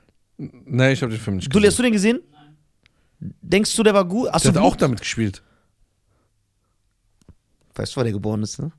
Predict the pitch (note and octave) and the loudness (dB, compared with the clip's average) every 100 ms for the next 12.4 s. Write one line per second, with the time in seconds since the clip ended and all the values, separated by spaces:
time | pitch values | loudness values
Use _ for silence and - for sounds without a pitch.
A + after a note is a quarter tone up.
0 | - A2 - _ - C3+ G#2+ - - - | -6 -6 -6 _ -8 -4 -4 -6 -16 -4
1 | F3+ F#3 F3+ F3 F3 E3+ G2 - C#3+ D3 | 2 4 4 4 4 2 -2 -8 -6 -2
2 | D3+ D#3 A#3 G#3 F3+ A3 G3 F3+ A3 G3 | 0 4 4 4 2 0 0 0 2 4
3 | F#3+ B3+ - A#3+ A#3+ G3+ B3 C4 F3+ - | 2 -2 -2 -2 0 0 0 -2 -2 -6
4 | - _ _ _ _ B2+ A#2+ B2 A2+ A#2+ | -10 _ _ _ _ -8 -4 -4 -4 -2
5 | C#3+ D3 C#3 A#3 A#3 A#3 A3+ A3+ A#3+ - | 0 2 2 0 2 0 0 0 -2 -6
6 | - F#2 F2 G#2+ G2+ G2 G2+ C3 E3 F#3 | -6 -6 -6 -8 -6 -8 -6 -2 0 2
7 | F#3 D#3+ G3+ F#3+ E3 D3+ B2+ A#2 - A#2+ | 2 4 2 2 2 0 0 -6 -6 -6
8 | C3 B2 A2 - _ _ _ _ - _ | -4 -2 -4 -8 _ _ _ _ -20 _
9 | - - - - - - _ _ _ - | -20 -20 -20 -20 -20 -20 _ _ _ -12
10 | - B2+ A#2+ G2+ A2+ A2+ - - C3+ - | -8 -6 -4 -2 -4 -4 -8 -8 -10 -10
11 | - - D3+ G2 B2+ B2+ A#2 - B2 A#2 | -12 -8 -6 -2 -2 -2 -4 -4 -4 -4
12 | A#2 - B2+ C3 | -6 -8 -6 -6